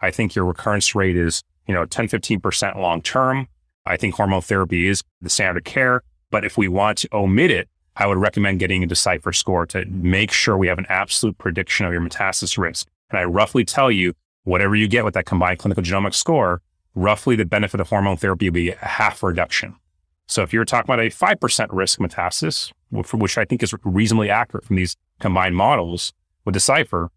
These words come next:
then I do think you have a two point five percent benefit. Whereas if you're twenty percent, you have a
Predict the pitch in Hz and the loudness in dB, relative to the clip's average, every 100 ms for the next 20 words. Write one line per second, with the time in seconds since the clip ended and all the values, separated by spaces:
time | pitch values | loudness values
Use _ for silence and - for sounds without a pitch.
0 | _ _ 98 104 101 98 98 113 - 110 | _ _ -4 0 0 0 2 0 0 -2
1 | 92 107 98 95 95 92 - 95 95 87 | -2 0 0 2 0 0 -2 -2 -2 0
2 | 95 85 90 90 82 95 - 85 - 85 | -2 -2 -4 -4 -2 -2 -4 -10 -6 -4
3 | 85 110 143 135 113 113 101 110 92 92 | -4 -2 -2 0 -2 -2 -2 -2 0 -2